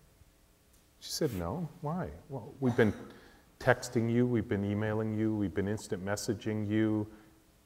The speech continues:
and you don't respond." She goes, "Oh, I, I'm working now, I got a job." And they said, "Oh, well, we're working too, but we can do all that stuff while we're working."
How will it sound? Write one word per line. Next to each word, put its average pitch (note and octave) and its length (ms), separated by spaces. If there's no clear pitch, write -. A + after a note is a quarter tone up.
and G#2 160
you A2 40
don't G#2+ 220
respond." G2+ 560
She - 140
goes, D#3 200
"Oh, F3 200
I, C#3+ 180
I'm B2+ 160
working C#3 320
now, F#2 140
I F2+ 60
got G#2+ 200
a G2+ 60
job." A2+ 420
And B2 160
they A#2+ 60
said, A#2+ 280
"Oh, E3+ 80
well, A#2+ 180
we're B2+ 200
working G#2+ 460
too, F3 220
but G2 120
we A2 120
can B2 180
do G#2 160
all G2 140
that F#2+ 140
stuff - 340
while G2 140
we're G2 120
working." F#2+ 440